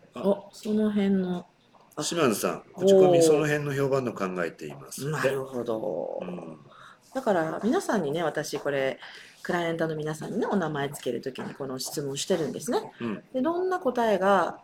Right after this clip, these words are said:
Speaker 1: うん。
Speaker 2: それもそうだと思いますね、島津さんの。
Speaker 1: はい。
Speaker 2: その辺の評判と考えています。
Speaker 1: 評判のことね。
Speaker 2: 評判のことですよね。
Speaker 1: うんうん。
Speaker 2: それあると思います。それもすごい正解だと思います。
Speaker 1: うん。
Speaker 2: で、あのー、やっぱり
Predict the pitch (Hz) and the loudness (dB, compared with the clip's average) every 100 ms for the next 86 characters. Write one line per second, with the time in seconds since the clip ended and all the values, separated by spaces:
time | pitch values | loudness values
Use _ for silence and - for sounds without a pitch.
0 | - - 180 370 285 196 185 160 - 120 | -12 -8 4 6 6 4 4 4 0 -4
1 | 71 - 196 359 381 208 160 139 135 117 | -4 -8 -4 -2 2 2 2 -2 -4 -2
2 | 117 120 - - - _ - 92 90 92 | -2 -2 -4 -10 -20 _ -2 0 0 -4
3 | _ _ - - - - - - 240 240 | _ _ -20 -16 -18 -18 -14 -4 2 6
4 | 240 233 233 226 233 254 196 170 151 135 | 6 6 4 4 2 4 4 4 0 -2
5 | - 123 - - - - - - - - | -6 -10 -8 -12 -16 -20 -16 -16 -18 -20
6 | - - - 208 196 180 170 214 214 196 | -20 -18 -2 0 2 2 4 6 8 6
7 | 185 170 160 - - 190 202 262 359 392 | 4 2 0 -2 -4 -2 0 0 -2 -4
8 | 359 165 - - 320 311 - 180 202 156 | -6 -10 -14 -4 0 0 0 2 2 2
9 | 135 - - - 254 208 - - - - | -2 -8 -8 -2 0 0 -2 -10 -20 -18
10 | - - - 165 160 165 151 147 123 - | -16 -14 -6 -2 -2 0 -2 0 0 -2
11 | - - - - - - - - - - | -8 -12 -16 -18 -20 -18 -16 -16 -16 -6
12 | 262 262 - - - - 208 202 202 196 | -2 -2 -4 -20 -16 -4 0 2 2 2
13 | 190 190 185 185 - 214 302 262 147 - | 0 -2 -4 -8 -8 0 4 6 4 0